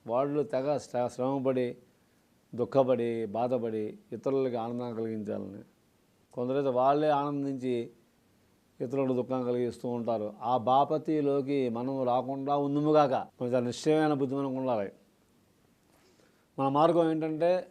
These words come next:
మనం చేతనైన రీతిలో సుఖంగా ఉండి, మన తోటివారికి, మన సాటివారికి మనం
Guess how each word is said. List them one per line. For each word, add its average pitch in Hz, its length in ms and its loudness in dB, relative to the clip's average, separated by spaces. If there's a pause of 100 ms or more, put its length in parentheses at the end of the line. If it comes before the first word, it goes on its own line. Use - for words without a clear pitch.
(260)
మనం 127 500 0 (760)
చేతనైన 139 420 0
రీతిలో 131 440 2 (240)
సుఖంగా 135 360 -6
ఉండి, 120 420 -4 (1300)
మన 123 120 -2
తోటివారికి, 135 840 2
మన 120 220 -8
సాటివారికి 123 680 -4
మనం 120 260 -8